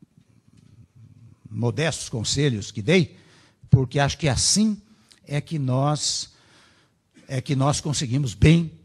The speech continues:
interpretar o direito e quando um cliente nos trouxer o caso, né,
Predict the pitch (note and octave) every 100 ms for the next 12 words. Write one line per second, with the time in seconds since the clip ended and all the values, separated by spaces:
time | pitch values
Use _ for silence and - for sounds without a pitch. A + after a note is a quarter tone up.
0 | - D3 E3 D#3 D3 B2 - A#2+ C3+ C3
1 | - _ _ _ - A#2+ B2 B2 C#3 B2+
2 | D3 E3+ - G#3 C#4 F4+ F4 - E3 D3+
3 | B2 A2+ F#3 F#3 C3 A#2 C3+ B2 A2+ G#2
4 | C3+ A2+ C3+ C3+ D3 D#3 F3 A3 - -
5 | - F#3+ A#3+